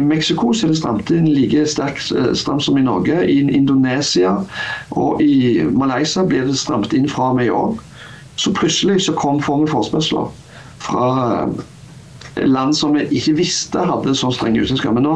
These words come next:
legger de seg på norsk nivå faktisk når det gjelder hvor, hvor mye andel olje du har lov å slippe ut i, i vann og sjø, altså.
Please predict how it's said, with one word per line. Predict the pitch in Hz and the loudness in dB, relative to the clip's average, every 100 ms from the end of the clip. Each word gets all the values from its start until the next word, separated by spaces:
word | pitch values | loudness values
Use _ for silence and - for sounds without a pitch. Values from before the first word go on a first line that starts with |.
| 151 | 2
legger | 143 151 | 2 2
de | 143 | 2
seg | 139 127 | 0 0
på | 123 | 0
norsk | 123 - 127 | 0 0 0
nivå | 123 | 0
faktisk | 139 - - 117 | 0 -4 -2 0
når | 127 123 | 2 2
det | |
gjelder | 120 127 117 110 - - - | 4 2 0 -4 -6 -8 -6
hvor, | - 131 113 | -2 0 2
hvor | - 139 | 4 4
mye | - 101 - - | 4 2 2 0
andel | - - - | 0 0 0
olje | - 117 - | 2 0 2
du | 127 | 2
har | 113 | 2
lov | 110 | 0
å | 127 | 0
slippe | 120 - 117 | -2 0 0
ut | 123 | 0
i, | - 107 113 113 117 | 0 2 2 2 0
i | |
vann | 87 123 | 0 0
og | 120 | 0
sjø, | - 139 | 0 -2
altså. | - - | -4 -8